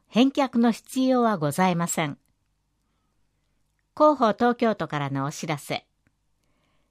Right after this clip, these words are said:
新型コロナウイルスの影響により、記事の内容等が変更となる場合があります。最新の情報は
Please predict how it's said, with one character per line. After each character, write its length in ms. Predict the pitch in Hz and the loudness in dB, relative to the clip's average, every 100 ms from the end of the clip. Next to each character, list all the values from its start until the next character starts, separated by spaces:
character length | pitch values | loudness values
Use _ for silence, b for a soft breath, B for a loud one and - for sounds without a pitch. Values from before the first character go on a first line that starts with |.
| _ | _
新 360 | - - 262 302 | -8 0 2 2
型 340 | 269 262 226 | 0 0 -2
コ 160 | - 247 | 0 0
ロ 100 | 302 | 2
ナ 140 | 285 | 0
ウ 120 | 277 | 0
イ 40 | 285 | 0
ル 120 | 269 | -2
ス 180 | - 175 | -2 -4
の 40 | |
影 220 | 151 180 | -2 -2
響 240 | 180 185 170 | -2 -2 -2
に 180 | 160 | -4
よ 100 | 156 | -4
り、 220 | 147 147 b b b - | -6 -8 b b b -2
記 160 | 302 | -2
事 140 | 294 277 | 2 2
の 160 | 240 | 2
内 260 | 170 202 240 | 2 2 2
容 160 | 240 | 2
等 260 | 226 254 240 | 0 -2 -2
が 240 | 151 127 - | -2 -6 -4
変 300 | - 247 285 | 2 2 2
更 220 | 277 277 | 0 0
と 160 | 269 | 2
な 140 | 262 269 | 2 2
る 100 | 226 | 0
場 220 | 147 151 | -2 -2
合 80 | 156 | -2
が 180 | 151 147 | -2 -4
あ 60 | |
り 140 | 139 131 | -4 -6
ま 120 | 135 | -6
す。 200 | - - _ _ _ _ _ _ _ _ _ | -6 -12 _ _ _ _ _ _ _ _ _
最 300 | - 254 294 | -2 0 0
新 240 | - 277 | 0 2
の 140 | 262 | 2
情 240 | 240 247 233 | 2 0 0
報 240 | - 208 | -2 0
は 180 | 196 170 | 2 0